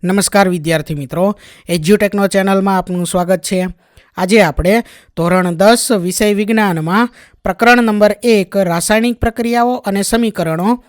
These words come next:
તેના સ્વાધ્યાયના પ્રશ્નોના જવાબની સમજ મેળવીશું.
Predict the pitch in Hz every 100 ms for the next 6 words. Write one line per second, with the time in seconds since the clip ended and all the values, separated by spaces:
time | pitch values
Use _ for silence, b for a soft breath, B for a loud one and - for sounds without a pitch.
0 | b _ 196 190 - 190 185 220 220 214
1 | 220 208 220 214 208 208 214 202 208 208
2 | - 196 196 208 202 208 196 202